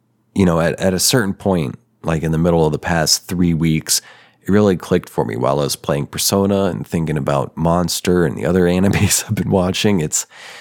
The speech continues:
man, I really am a fucking weeb. This has been a preview of a premium episode of That Thing with James. That's me. Become a patron today,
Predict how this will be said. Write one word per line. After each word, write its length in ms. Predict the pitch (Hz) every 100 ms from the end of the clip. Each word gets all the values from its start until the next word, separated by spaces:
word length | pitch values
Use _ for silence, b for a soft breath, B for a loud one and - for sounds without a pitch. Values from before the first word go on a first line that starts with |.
| B B B B -
man, 540 | 78 95 113 73 67 - _ _ _ _ _ _
I 260 | - 90 123
really 580 | 82 73 85 95 82
am 180 | 78 80
a 80 | -
fucking 540 | - - 80 - -
weeb. 480 | 65 67 - - 85 _ - - - - 1017
This 380 | 82 101 117 -
has 160 | 170
been 160 | 120 117
a 80 | 104
preview 720 | - 113 110 82 67 76 85 -
of 140 | 90
a 100 | 87
premium 720 | 82 - - 135 143 92 76 69
episode 680 | 87 78 - 87 76 73 80 -
of 200 | 85 87
That 280 | 87 90
Thing 480 | - 95 80 82 80 -
with 240 | 90 -
James. 680 | - 98 104 65 55 - -
That's 260 | - 110 -
me. 380 | 117 113 69 - _ B B B
Become 320 | 104 87 123 165
a 40 |
patron 440 | - 139 131 127
today, 500 | - 104 92 90 98